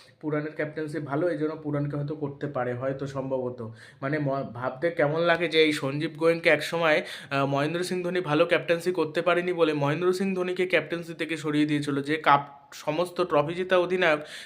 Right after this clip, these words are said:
তাকে ক্যাপ্টেন্সি থেকে সরিয়ে দিয়েছিল, তাহলে আর কাপ, কার ক্যাপ্টেন্সি ভালো লাগবে? কারোর ক্যাপ্টেন্সি ভালো লাগবে না। মহেন্দ্র সিং ধোনির ক্যাপ্টেন্সি যার ভালো লাগেনি, সে আবার মানে অন্য, মানে অন্য প্লেয়ারদের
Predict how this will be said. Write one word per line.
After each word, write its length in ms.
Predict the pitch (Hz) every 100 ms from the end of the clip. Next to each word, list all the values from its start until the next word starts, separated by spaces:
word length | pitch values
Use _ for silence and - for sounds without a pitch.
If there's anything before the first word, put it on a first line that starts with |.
| -
তাকে 280 | 135 139 170
ক্যাপ্টেন্সি 440 | 151 143 165 165
থেকে 220 | 160 160
সরিয়ে 280 | 147 151 151
দিয়েছিল, 380 | 151 147 143 135
তাহলে 240 | 143 151
আর 60 | 156
কাপ, 240 | 147 139 - -
কার 180 | 151 151
ক্যাপ্টেন্সি 460 | 160 143 160 151 156
ভালো 220 | 135 135
লাগবে? 380 | 131 113 120 113 - -
কারোর 220 | 139 147
ক্যাপ্টেন্সি 420 | 151 - 156 160
ভালো 200 | 147 135
লাগবে 220 | 143 135
না। 100 | 135
মহেন্দ্র 400 | 131 131 147 160
সিং 200 | 175 190
ধোনির 220 | 180 185 185
ক্যাপ্টেন্সি 480 | 185 180 190 190
যার 180 | 208 196
ভালো 220 | 165 160
লাগেনি, 440 | 175 170 160 156 143 - -
সে 200 | - 160
আবার 240 | 160 175 175 175 -
মানে 180 | 156 156
অন্য, 580 | 151 - 160 160 160 147
মানে 300 | 123 143 139 110 -
অন্য 300 | 151 165 165
প্লেয়ারদের 520 | 165 160 156 156